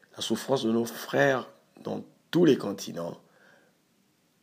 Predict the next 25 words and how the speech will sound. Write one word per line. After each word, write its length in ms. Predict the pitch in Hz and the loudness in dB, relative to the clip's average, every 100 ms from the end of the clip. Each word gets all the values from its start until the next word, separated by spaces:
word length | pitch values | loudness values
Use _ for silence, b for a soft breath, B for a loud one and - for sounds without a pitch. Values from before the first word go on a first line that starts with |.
| _ _ _ | _ _ _
c'est 220 | - 101 117 | -6 -2 0
une 100 | 113 | 0
souffrance 520 | - 104 - 117 - | -2 -4 -4 -6 -6
qui 320 | - 104 - | -8 -8 -6
va 160 | 95 98 | -6 -6
se 280 | - 110 104 | -4 -2 -2
généraliser. 1500 | 104 - 135 127 127 131 123 113 127 123 123 117 117 113 - - _ _ _ _ _ _ - | -4 4 4 6 6 4 4 6 6 6 2 -2 -2 -2 -6 -20 _ _ _ _ _ _ -8
Et 80 | 110 | 0
quand 240 | - 180 | 2 2
cette 200 | - - | 0 -4
souffrance 500 | - 120 - 123 - | -4 -4 -2 -2 0
va 80 | 110 | -2
se 160 | - 95 | -2 -6
généraliser, 720 | 90 87 78 80 85 - - B B | -8 -8 -6 -8 -6 -8 -8 B B
Judas 560 | 101 107 127 123 151 151 | -2 4 8 12 12 12
alors 340 | 131 170 160 | 12 10 8
sera 300 | - 123 147 | 2 0 2
libéré. 600 | 147 156 165 156 147 - b b b b b | 2 4 4 4 0 -4 b b b b b
Judas 400 | 90 - 107 127 | -8 -4 4 6
ne 120 | 127 101 | 6 2
sera 280 | - 104 | -2 -2
libéré 440 | 104 98 92 92 107 | -2 -2 -4 -4 -6
que 120 | - | -10
quand 760 | - - 247 277 254 226 - 160 - _ _ _ _ _ _ _ _ _ _ 98 | 4 10 10 10 8 4 -4 -10 -10 _ _ _ _ _ _ _ _ _ _ -8
le, 1040 | 98 95 95 95 95 85 67 67 - | -2 2 4 4 2 -2 -8 -12 -18